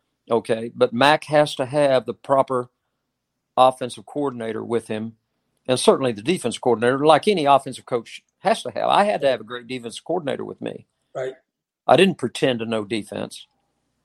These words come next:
Speaker 1: I had to hire it. But anyway, all the way back to leadership, leadership, leadership. And there wasn't, in fact, right over my left shoulder is a bookcase full of books. And I used to go to the library or the bookstores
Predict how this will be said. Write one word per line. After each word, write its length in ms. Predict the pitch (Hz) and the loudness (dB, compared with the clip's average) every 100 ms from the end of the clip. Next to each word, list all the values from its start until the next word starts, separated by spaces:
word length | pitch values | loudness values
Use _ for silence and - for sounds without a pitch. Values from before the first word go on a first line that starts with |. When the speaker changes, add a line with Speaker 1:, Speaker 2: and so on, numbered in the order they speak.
| _ | _
Speaker 1:
I 120 | - 113 | 0 2
had 120 | 120 | 2
to 60 | |
hire 340 | 117 165 156 104 | -2 0 2 2
it. 80 | 87 _ _ _ _ _ _ _ _ | -4 _ _ _ _ _ _ _ _
But 160 | 123 165 | 2 4
anyway, 420 | 156 131 120 120 | 4 2 2 2
all 260 | 123 160 | 4 4
the 60 | 175 | 4
way 140 | 156 147 | 0 -2
back 240 | 139 131 | -2 -4
to 100 | 117 | -10
leadership, 460 | 127 143 127 135 120 | -10 -10 -10 -10 -6
leadership, 500 | 127 120 - 110 110 | -6 -6 -6 -8 -4
leadership. 460 | 131 117 - 113 _ _ _ _ - | -4 -4 -8 -10 _ _ _ _ -2
And 220 | 120 120 _ _ - | -2 -2 _ _ 2
there 160 | 151 | 4
wasn't, 420 | 170 165 139 143 - _ _ - | 6 6 4 -6 -12 _ _ -12
in 180 | 123 117 | -10 -2
fact, 300 | 135 131 _ | 0 0 _
right 220 | 117 123 139 | 4 6 6
over 180 | 131 | 2
my 160 | 131 131 | 0 0
left 240 | 123 123 | 2 -2
shoulder 520 | - 156 156 120 117 - | 0 0 0 -2 -8 -6
is 240 | 123 117 | -6 -4
a 100 | 110 | -6
bookcase 580 | 110 151 170 - 120 117 | -2 -2 -2 -2 -2 -2
full 280 | - 139 135 | -4 0 0
of 120 | 131 | 0
books. 460 | 123 117 113 - - _ _ _ _ _ _ _ _ | 2 2 0 -14 -20 _ _ _ _ _ _ _ _
And 280 | 120 117 120 - | -4 -2 -4 -2
I 160 | 127 156 | 4 4
used 220 | 165 - | 2 -8
to 40 | |
go 140 | 120 139 | 0 0
to 80 | 123 | 0
the 80 | |
library 640 | 117 120 135 131 117 113 117 | 2 6 6 4 0 0 -2
or 200 | 113 113 | -2 -4
the 180 | 110 107 | -4 -6
bookstores 800 | 113 151 - - 107 107 - | -4 -4 -4 -6 -6 -6 -12